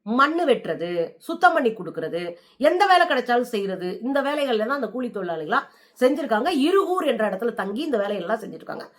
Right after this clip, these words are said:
ஒரு பதினைந்து ஆண்டுகளுக்கு மேலாக இவர்கள் கோவையில தான் இருக்கிறாங்க அப்படின்ற செய்தியும் கிடைச்சிருக்கு. அப்ப ஏற்கனவே குற்றச்செயல்கள்ல ஈடுபட்ட பசங்க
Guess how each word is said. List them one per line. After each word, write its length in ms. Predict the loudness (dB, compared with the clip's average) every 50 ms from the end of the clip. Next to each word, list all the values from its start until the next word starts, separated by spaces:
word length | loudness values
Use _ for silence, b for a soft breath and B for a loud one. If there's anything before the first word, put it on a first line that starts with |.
| b b b
ஒரு 180 | b 2 2 4
பதினைந்து 440 | 4 4 4 4 0 -2 0 4 4
ஆண்டுகளுக்கு 520 | 4 4 4 0 -2 -2 -2 -2 -2 -2
மேலாக 640 | 0 0 2 2 4 4 4 2 2 0 -4 -4 -6 b b b b b
இவர்கள் 440 | 2 2 4 4 2 4 4 4 4
கோவையில 280 | 6 4 2 0 0
தான் 160 | 0 -2 -2
இருக்கிறாங்க 540 | -2 -4 -6 -6 -8 -8 -8 -8 -8 -10 -10 -10 -8 -8
அப்படின்ற 340 | -8 -6 -6 -8 -8 -8 -10
செய்தியும் 420 | -12 -10 -12 -10 -10 -10 -12 -12
கிடைச்சிருக்கு. 400 | -14 -16 -18 -20 -20 _ _ _ _ _ _ _ _ _
அப்ப 220 | 0 2 2 2
ஏற்கனவே 640 | 2 4 4 4 4 4 2 4 4 4 4 2 0
குற்றச்செயல்கள்ல 720 | -2 -2 0 0 -2 4 4 4 4 6 2 2 2 2 2
ஈடுபட்ட 400 | 0 -2 -2 -2 -2 0 0 0
பசங்க 400 | -2 -2 -8 -8 -6 -2 0